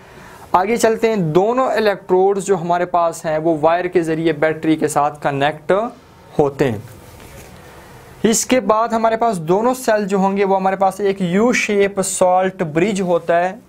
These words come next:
उसके ज़रिए हम दोनों cells को connect करते हैं। ये हमारे पास glass का एक tube होता है, ये जो इसको हम कहते हैं salt bridge, glass का एक tube है, और इस glass tube के अंदर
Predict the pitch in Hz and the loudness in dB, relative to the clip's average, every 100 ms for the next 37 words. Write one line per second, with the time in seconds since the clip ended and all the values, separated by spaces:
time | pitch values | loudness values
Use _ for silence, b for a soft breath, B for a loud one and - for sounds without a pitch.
0 | _ - 240 254 - 220 185 175 175 151 | _ -8 -2 -2 -2 -2 0 0 0 -2
1 | 165 160 156 160 160 151 147 160 156 151 | -4 -2 -2 -2 -2 -4 -4 -6 -4 -2
2 | 135 135 - 117 127 117 113 - B B | -2 -4 -8 -8 -6 -4 -6 -10 B B
3 | B B 170 202 220 220 220 190 170 180 | B B 0 2 2 2 2 0 2 2
4 | 208 214 196 165 180 175 151 147 170 185 | 2 0 0 0 -2 0 0 -2 -2 -4
5 | 196 - - 160 190 208 214 190 - 196 | -6 -16 -4 0 2 2 0 0 0 0
6 | 190 190 208 185 170 151 151 143 - - | 0 0 0 0 0 0 -2 -2 -10 -18
7 | - 147 160 190 208 220 202 202 185 202 | -6 0 2 2 0 0 0 0 0 2
8 | 190 226 247 B B - 170 196 220 190 | 2 2 0 B B 0 0 2 0 2
9 | 202 220 - - 208 214 196 214 180 175 | 2 0 -4 -2 0 0 0 0 2 2
10 | 180 185 190 | 2 2 -2